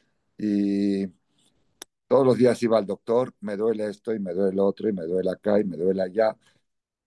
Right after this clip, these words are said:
Y así siempre se, se quejaba, ya saben, no sé, tiene un nombre esa gente que un día llegó con el doctor y le dijo, "Doctor, por favor, estoy muy preocupado."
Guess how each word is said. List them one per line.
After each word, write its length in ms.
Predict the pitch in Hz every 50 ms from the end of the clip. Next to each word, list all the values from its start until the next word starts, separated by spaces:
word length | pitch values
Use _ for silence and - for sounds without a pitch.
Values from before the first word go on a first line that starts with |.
| -
Y 60 | - 131
así 340 | 131 127 127 160 151 143
siempre 640 | 113 - 147 147 147 - - 135 143 135 131 127 123
se, 160 | - - - - - - _ -
se 140 | - - -
quejaba, 420 | - 127 135 143 131 120 117 117
ya 80 | 120 117
saben, 240 | 123 127 117 120
no 80 | 120 127
sé, 160 | 123 - 120
tiene 200 | 98 - 139 139
un 120 | 143 139 135
nombre 460 | 135 135 123 113 110 107 104 98 _ _ _ _ _ _ _ -
esa 280 | - 104 - 123 110
gente 340 | - - 117 113 - 117 110
que 280 | - - 98 95 85 _ _ _ _ _ _ _ _ _ _ _ _ _ _ _ -
un 160 | - 131 143
día 180 | 135 156 165 160
llegó 240 | 139 135 123 135 127
con 160 | - 143 135
el 100 | 135 127
doctor 520 | 113 120 113 - - 131 135 147 156 151 _ _ _ _ _ _ _ _ - _ _ _ _ _ _ _ _ -
y 100 | 117 120
le 140 | 117 117 117
dijo, 580 | 123 135 139 127 - 143 139 135 131 123 117 _ _ _ _ _ _ _ _ _ _ _ _ _ -
"Doctor, 760 | - - 120 113 - - - 143 160 165 175 175 151 - _ _ _ _ _ _ _ _ _ _ -
por 180 | 135 139 135
favor, 380 | 123 135 131 139 151 160 170 170
estoy 260 | 156 131 - 156 170
muy 160 | 170 170 170
preocupado." 800 | 135 - - 131 139 - 113 - 156 165 170 170 170 165 143 -